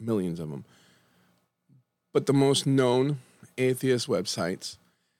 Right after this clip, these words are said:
and look up what they consider to be contradictions in the Bible or discrepancies in the Bible. I have three main ones. I'm probably gonna mention others as they come to mind,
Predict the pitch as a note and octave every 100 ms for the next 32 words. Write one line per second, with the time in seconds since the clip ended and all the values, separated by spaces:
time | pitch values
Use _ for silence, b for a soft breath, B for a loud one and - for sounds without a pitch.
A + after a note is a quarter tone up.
0 | _ _ B2+ B2+ B2 C3 A#2 A#2 - G#2+
1 | A2 G#2 - F2 F#2 G2 G2 G2 - B2+
2 | C#3 B2 C3+ A2+ G#2 G#2+ - G2 F2+ F#2
3 | F2 G2+ A#2 D3 C#3 G#2+ B2+ A2 - -
4 | F#2 G#2 G2 F#2 G2 F2 F2 G2+ B2 A#2
5 | D2 - _ b b b b b b -
6 | A#2 B2 - D3 D#3+ F3 E3+ D#3 C3 B2+
7 | A#2 G2 - - - G#2+ B2+ C3 B2+ A#2+
8 | A2 A2 A2+ A2+ G#2+ - G#2 A2 G#2 G#2
9 | G#2 G2+ A#2 G#2+ G2+ F#2+ G#2+ A#2 A#2 G#2